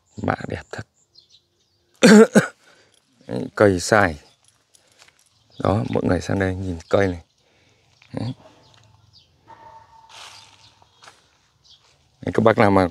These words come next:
có nhu cầu mua cam Vinh và cũng như là cam đường thì cứ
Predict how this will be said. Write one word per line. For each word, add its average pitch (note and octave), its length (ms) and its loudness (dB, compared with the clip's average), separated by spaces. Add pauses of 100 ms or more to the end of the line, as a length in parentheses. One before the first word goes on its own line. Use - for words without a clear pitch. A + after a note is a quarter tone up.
(100)
có G#2 140 2
nhu G#2+ 140 2
cầu F#2+ 360 2 (1700)
mua G#2+ 260 2 (960)
cam G#2+ 180 0
Vinh G2+ 180 0
và F#2 80 -6
cũng - 160 -8
như A#2 60 -4
là G2+ 80 -4
cam G2+ 200 -2
đường G2 180 0 (880)
thì F2+ 120 -4
cứ G#2+ 600 -4